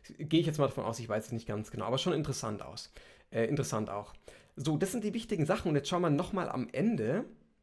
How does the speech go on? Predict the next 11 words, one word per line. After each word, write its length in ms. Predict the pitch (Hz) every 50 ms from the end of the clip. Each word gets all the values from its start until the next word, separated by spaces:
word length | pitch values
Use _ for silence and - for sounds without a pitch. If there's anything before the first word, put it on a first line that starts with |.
| _ _ _ _ _ _ _ _
Die 80 | - 131
laufenden 280 | 143 156 - 202 160 -
Kosten 300 | - 190 - - 180 156
haben 100 | 156 147
wir 100 | 131 123
ja 180 | 117 - -
auch 180 | - - - -
geklärt. 480 | - 151 - - 127 127 - - - - - - - - -
Vielleicht 500 | - - 135 131 135 180 220 - - -
auf 260 | 160 165 160 - -
die 380 | - 151 160 160 160 165 170